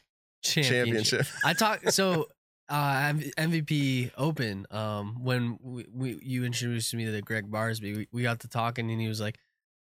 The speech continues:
Speaker 1: "Yeah, there's a
Speaker 2: A New
Speaker 1: New
Speaker 2: World
Speaker 1: World Cha-," and he was like, "I don't know why they named it that, because they have to name it something different, 'cause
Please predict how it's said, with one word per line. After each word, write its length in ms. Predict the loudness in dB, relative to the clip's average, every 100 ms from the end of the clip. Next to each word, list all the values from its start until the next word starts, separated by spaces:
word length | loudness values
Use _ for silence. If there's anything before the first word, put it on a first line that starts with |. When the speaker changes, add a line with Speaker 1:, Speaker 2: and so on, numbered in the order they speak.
| _
Speaker 1:
"Yeah, 140 | 0
there's 320 | 4 4 4 2
a 400 | 4 2 0 -4
Speaker 2:
A 60 | -2
New 140 | 2 4
Speaker 1:
New 140 | 4
Speaker 2:
World 100 | 4
Speaker 1:
World 120 | 2
Cha-," 100 | 0
and 500 | -2 -4 -4 0 2
he 40 | 2
was 120 | 2
like, 240 | 0 -2 -6 -16 _ _ _
"I 60 | 0
don't 200 | 2 4
know 160 | 4
why 280 | 4 4 4
they 120 | 2 4
named 340 | 4 4 2
it 100 | 0
that, 320 | 2 2 4
because 500 | 2 2 2 4 2
they 160 | 2 2
have 180 | 2 4
to 60 |
name 180 | 4 4
it 60 | 4
something 220 | 2 4
different, 260 | 4 4
'cause 140 | 2